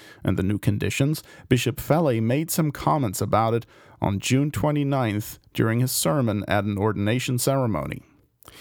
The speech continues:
He said that this new development was a huge blow and acknowledged that they were basically back to where they started seventeen years ago. Quote, "It is like in the game of the goose.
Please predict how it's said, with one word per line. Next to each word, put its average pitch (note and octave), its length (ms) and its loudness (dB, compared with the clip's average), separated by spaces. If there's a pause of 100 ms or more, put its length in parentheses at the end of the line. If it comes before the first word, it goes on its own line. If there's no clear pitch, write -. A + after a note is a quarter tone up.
(260)
He G#2+ 100 2
said C3+ 280 4
that A#2+ 120 -2
this G2 180 -2
new C3 160 4
development C3+ 640 0
was A2+ 260 0
a G#2+ 140 0
huge D3+ 640 0
blow A#2 640 0 (320)
and - 120 0
acknowledged C3 720 0
that G#2+ 120 0
they G2+ 80 0
were G2 160 -4
basically B2+ 540 0
back A2 380 -2
to A#2 120 0
where G2 200 0
they A#2+ 120 2
started A2+ 520 -2 (160)
seventeen F#2+ 580 0
years A2 300 0
ago. - 380 -4 (140)
Quote, - 460 -2 (640)
"It G#2+ 140 4
is F2+ 200 -2
like B2+ 360 0
in G#2+ 220 0
the - 120 -4
game C3 340 2
of C3 140 -4
the D3 100 2
goose. - 520 -2